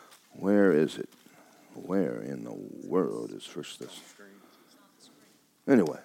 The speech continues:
it's on the screen. Now look, now look at the scripture. "May the God of peace himself sanctify you completely."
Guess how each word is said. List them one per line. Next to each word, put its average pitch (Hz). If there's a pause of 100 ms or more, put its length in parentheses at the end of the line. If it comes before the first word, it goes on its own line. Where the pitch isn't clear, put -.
it's -
on 87
the -
screen. - (3500)
Now 117
look, 127
now 123
look 143
at 214
the 165
scripture. - (1300)
"May 139
the 127
God 156
of -
peace 120
himself 113
sanctify 147
you 113
completely." 117